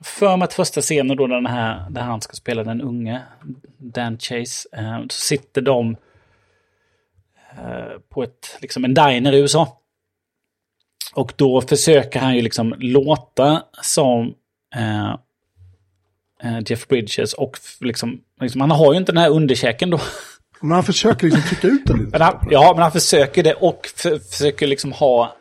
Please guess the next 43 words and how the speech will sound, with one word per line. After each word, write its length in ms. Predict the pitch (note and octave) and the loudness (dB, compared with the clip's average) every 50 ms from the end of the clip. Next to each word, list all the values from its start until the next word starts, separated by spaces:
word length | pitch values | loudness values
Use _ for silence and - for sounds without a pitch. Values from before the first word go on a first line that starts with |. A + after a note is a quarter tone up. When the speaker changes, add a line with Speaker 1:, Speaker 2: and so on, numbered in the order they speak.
| - - | -20 -20
Speaker 1:
samma 400 | - - - C#3 C#3 C3+ B2+ A#2 | -12 -6 -4 -2 -2 0 -2 -2
typ 360 | - - C#3+ B2 - - A#2+ | 0 0 -2 -2 -2 0 -2
av, 200 | G#2+ G#2+ - - - | -2 -2 -2 -8 -14
liksom, 440 | A#2 A2+ - - A2+ G#2+ G#2+ - | -14 -12 -12 -10 -12 -12 -12 -14
av 220 | - A#2 A2+ G#2 - | -12 -12 -12 -10 -6
läten 440 | A#2 B2 C3 C3 - _ - B2 D3 | -4 -4 -4 -4 -6 _ -10 -8 -4
då 140 | D#3+ C#3 | -4 -4
som, 260 | - - B2+ A#2+ - - | -6 -6 -10 -14 -14 -14
som 300 | - - - B2 A2+ - | -14 -12 -12 -12 -12 -10
han 300 | - C3 B2 A2 A2 A#2 _ | -10 -10 -10 -10 -10 -14 _
gör 200 | - - A#2 A2 | -8 -6 -6 -6
för 120 | - - - | -6 -8 -10
att 80 | - | -10
liksom, 220 | A2+ A#2 - - - | -12 -18 -18 -14 -8
ja, 100 | D#3 E3 | -8 -6
men 60 | F3+ | -4
det 60 | F3 | -4
här... 360 | C#3+ D#3 D#3+ C#3+ C#3 C#3 C#3 D3+ | -4 -2 -2 -2 -2 -4 -4 -6
Eh, 220 | D3 C#3 C3+ C#3 C#3+ D3+ F3+ _ _ _ _ _ _ _ _ _ _ _ _ _ _ _ _ - - - - | -6 -6 -6 -8 -12 -18 -20 _ _ _ _ _ _ _ _ _ _ _ _ _ _ _ _ -20 -20 -16 -10
jag, 160 | C#3+ C#3+ C#3 - | -8 -8 -8 -4
jag 120 | - D#3 D3+ | -4 -2 -2
tycker 140 | F3 E3 | 0 2
det, 60 | D#3 D#3+ | 2 2
jag 280 | D3+ - - - - | 2 0 -4 -12 -10
tycker 160 | - C3+ D3+ | -10 -6 -2
det 60 | D3+ C#3+ | -2 0
är 20 | |
väldigt 240 | D3 C#3 C3+ C3 - | 0 0 0 -2 -2
bra. 260 | C3+ C3+ B2+ C3 C#3+ D3 C#3+ - _ _ _ _ _ _ _ _ - | 0 4 4 4 4 2 0 -6 _ _ _ _ _ _ _ _ -8
Eh, 100 | B2 B2 | -6 -4
men 120 | B2+ C#3 | -2 0
jag 140 | D3+ C#3+ - | 0 0 0
tycker 160 | E3+ C#3+ D3 | -2 -2 -2
det 60 | D3 | -2
försvinner, 1000 | D3 - - - - - D#3 C#3+ C#3+ C3+ B2+ A#2+ B2+ B2+ B2+ C3 D3 D#3 D#3+ D#3 D3+ C#3 - _ _ _ _ - | -2 -4 -6 -6 -6 -6 -4 -4 -2 -2 -2 -4 -4 -4 -2 0 0 2 0 0 -2 -6 -12 _ _ _ _ -16
eh, 720 | - B2+ B2 B2+ B2 C3 - - G1+ G1+ G1+ - - - B2 | -12 -10 -10 -8 -10 -10 -12 -12 -14 -16 -18 -20 -20 -20 -20
liksom, 240 | B2 - - A#2+ - - | -20 -18 -18 -16 -12 -10
efterhand 640 | B2+ A#2+ - - _ - C3 A#2+ B2+ A#2+ A2 A2+ - | -10 -10 -12 -14 _ -6 -4 -4 -4 -4 -6 -6 -4
serien 240 | - C3+ A#2 A#2+ B2 | -2 -2 -2 0 2
går 180 | C#3 C#3 C#3+ | 4 4 4
så 180 | C#3 - - B2 | 2 0 -4 -2
är, 240 | A#2+ A#2+ A#2 A2+ A2+ _ _ - | -2 -2 -2 -4 -6 _ _ -16
liksom... 240 | A#2+ A#2 - - | -16 -16 -16 -20